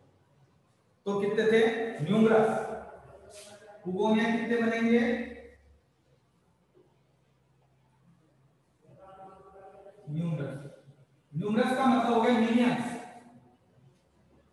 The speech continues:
Lot of number, in lot of number, काफी संख्या में, हजारों, लाखों, करोड़ों की संख्या के अंदर oogonia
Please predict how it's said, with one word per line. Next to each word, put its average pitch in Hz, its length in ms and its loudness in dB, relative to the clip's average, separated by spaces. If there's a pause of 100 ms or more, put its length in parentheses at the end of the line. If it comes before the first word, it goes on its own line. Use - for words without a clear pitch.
(140)
Lot 226 340 4
of 240 120 6
number, 208 300 2 (160)
in 196 140 -4
lot 214 220 4
of - 40 2 (120)
number, 202 280 2 (400)
काफी 214 340 0
संख्या 202 300 0
में, 190 100 -2 (300)
हजारों, 185 480 0
लाखों, 226 400 2
करोड़ों - 800 -4
की 202 80 -6
संख्या 196 420 -2
के - 80 -4
अंदर 180 200 -2 (100)
oogonia 156 400 -2